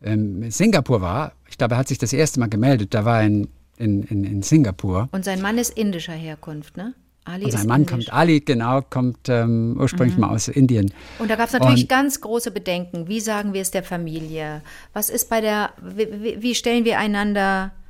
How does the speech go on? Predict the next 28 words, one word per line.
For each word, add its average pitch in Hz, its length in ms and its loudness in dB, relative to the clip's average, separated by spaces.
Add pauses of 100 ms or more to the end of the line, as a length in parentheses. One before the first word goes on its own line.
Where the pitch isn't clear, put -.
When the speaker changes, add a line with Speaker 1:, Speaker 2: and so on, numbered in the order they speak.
(680)
Speaker 2:
nee, 180 200 0
wie 196 100 -4
stellen 247 520 4
wir 247 320 0 (240)
unseren 190 640 -2
Mann 233 540 4
jeweils 226 320 -2
bei 202 120 -4
der 196 200 -4
anderen 202 300 -2
Familie 180 500 -4
vor? 151 340 -4
So, 175 320 0
das 180 240 -6
war 180 300 -8
wirklich 285 500 -6
nicht 254 360 -4
leicht. 175 400 -6
Da 175 100 -10
hat 214 180 -8
er 214 120 -4
uns 208 200 -8
mitgenommen 285 800 -2
und 240 480 0 (640)
uns 220 300 -2
teilhaben 262 920 -2
lassen. 269 680 -4 (120)
Speaker 1:
Ja, 98 300 -2